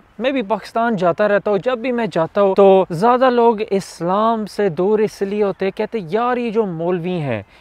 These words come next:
ये जो उलमा हैं, ये ज़्यादा इख्तिलाफ फैला रहे हैं और ज़्यादा आपस में लगे रहते हैं।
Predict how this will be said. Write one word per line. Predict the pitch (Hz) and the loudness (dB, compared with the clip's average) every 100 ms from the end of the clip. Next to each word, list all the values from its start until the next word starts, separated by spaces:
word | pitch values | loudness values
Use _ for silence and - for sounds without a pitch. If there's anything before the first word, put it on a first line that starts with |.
| _ | _
ये | 165 233 | 2 4
जो | 208 214 208 202 | 6 4 4 4
उलमा | 175 175 165 143 151 165 | 2 4 4 4 4 4
हैं, | 143 117 95 _ - - _ | 4 0 -4 _ -20 -20 _
ये | 165 240 247 | -4 0 2
ज़्यादा | 170 202 202 240 - | 0 -4 -4 -4 -6
इख्तिलाफ | 240 - - 220 220 233 240 233 - - | -8 -10 -4 -2 0 0 2 2 -2 -8
फैला | 170 147 139 | 0 2 4
रहे | 131 123 127 127 | 4 2 0 -2
हैं | 131 131 127 - - - - 190 | -2 0 -2 -6 -18 -20 -6 0
और | 208 | 2
ज़्यादा | 160 190 202 226 220 - _ _ _ - | 2 0 2 4 4 2 _ _ _ 4
आपस | 254 269 262 196 | 4 6 4 4
में | 185 | 4
लगे | 139 127 | 4 4
रहते | 139 113 | 6 4
हैं। | - | 0